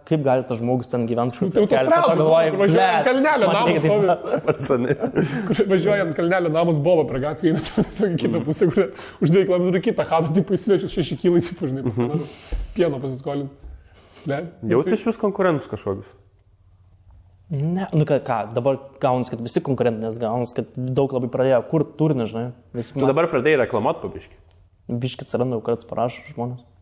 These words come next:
Speaker 1: Pam-, kai pradėjau, <laughs> kai po kitokių paskelbėjimų iš tikrųjų.
Speaker 3: Jo.
Speaker 2: Bet
Speaker 1: Tada prasidėjo.
Speaker 3: Tai tu dabar čia, kai dar nefilmavom, pasakai, kad buvai blacklistą tokiam, tipo.
Speaker 1: Jo.
Speaker 3: Nes biškį achujierinai.
Speaker 1: Jo.
Speaker 3: Ir tada
Speaker 1: Bus suspykęs biškį. Su viena agentūra suspykau auto-, automatiškai, čia, kad žinotų žmonės,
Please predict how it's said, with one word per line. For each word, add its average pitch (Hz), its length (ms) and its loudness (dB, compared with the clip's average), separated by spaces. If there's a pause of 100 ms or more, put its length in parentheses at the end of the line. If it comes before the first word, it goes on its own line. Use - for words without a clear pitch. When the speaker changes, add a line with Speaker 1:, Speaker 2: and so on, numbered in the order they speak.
(280)
Speaker 1:
Pam-, 117 200 -2
kai 139 160 0
pradėjau, 131 460 0
<laughs> - 60 -8
kai 175 100 0
po 170 160 4
kitokių 165 400 0
paskelbėjimų 135 500 0
iš - 80 -10
tikrųjų. 135 320 0 (600)
Speaker 3:
Jo. 113 200 0
Speaker 2:
Bet 175 220 0 (100)
Speaker 1:
Tada 135 240 2
prasidėjo. 127 380 0
Speaker 3:
Tai 127 40 -2
tu 139 120 0
dabar 143 260 2
čia, 123 200 -4
kai 127 180 0
dar 123 160 4
nefilmavom, 123 580 2
pasakai, 113 300 0
kad 117 160 2 (100)
buvai 117 240 4
blacklistą 117 640 0
tokiam, 104 340 -4
tipo. 120 280 -2
Speaker 1:
Jo. 123 140 0 (580)
Speaker 3:
Nes 98 180 -2
biškį 107 320 -2
achujierinai. 110 540 0 (260)
Speaker 1:
Jo. 113 280 -2
Speaker 3:
Ir 110 200 0
tada 110 300 2 (240)
Speaker 1:
Bus 113 320 -12
suspykęs 113 500 -6
biškį. 123 380 -8 (100)
Su - 220 -6
viena 127 180 2
agentūra 131 400 0
suspykau 131 460 0
auto-, 135 240 -2
automatiškai, 127 680 -2
čia, 131 160 -4
kad 127 160 -6
žinotų 123 400 -6
žmonės, 120 320 -8